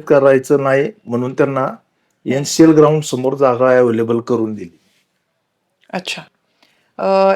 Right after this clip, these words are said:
Speaker 2: इथे राजमाता जिजाऊ उड्डाण पुलाचा जो काही, अ, विषय होता, तो चांगलाच गाजलेला आहे.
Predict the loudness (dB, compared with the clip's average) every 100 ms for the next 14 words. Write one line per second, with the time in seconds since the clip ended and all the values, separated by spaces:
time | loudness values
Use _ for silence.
0 | 0 -2 2 2 2 2 0 -2 -4 -4
1 | -4 -4 -2 0 0 -4 -6 0 0 0
2 | -2 -4 -4 -8 -4 -4 -2 -4 0 -2
3 | -2 -2 0 0 0 0 0 -2 -4 -2
4 | -2 0 -2 -2 -2 -2 0 -2 -2 -4